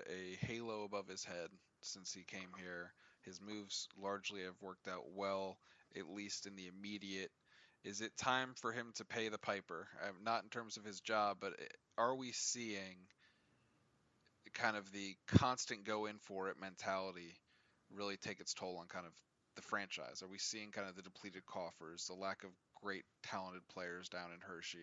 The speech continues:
I mean, the Capitals really have, what, two, maybe three blue chip offensive guys that are within three or five years of, of really stepping up.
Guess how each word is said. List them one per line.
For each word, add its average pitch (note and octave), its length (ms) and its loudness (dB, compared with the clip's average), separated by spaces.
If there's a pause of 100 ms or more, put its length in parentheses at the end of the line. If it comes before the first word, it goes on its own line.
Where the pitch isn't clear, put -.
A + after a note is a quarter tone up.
I F#2 40 -14
mean, F#2+ 140 -10 (440)
the - 60 -8
Capitals C#3 420 6
really A#2+ 180 -2
have, F2+ 160 -2 (200)
what, D2 200 -4
two, A2 280 -2
maybe F#2+ 180 -6
three G#2 360 -4
blue G2+ 240 -8
chip - 220 -2
offensive F#2+ 460 -4
guys F#2 480 2 (320)
that F#2+ 120 2
are F#2 300 -2
within G2 260 -6
three G#2+ 260 -2
or G2+ 100 2
five G2+ 340 4
years G#2 440 -2
of, E2+ 60 -4 (160)
of C#2+ 80 -6 (100)
really D#2+ 280 -8 (200)
stepping - 400 -4
up. - 140 -12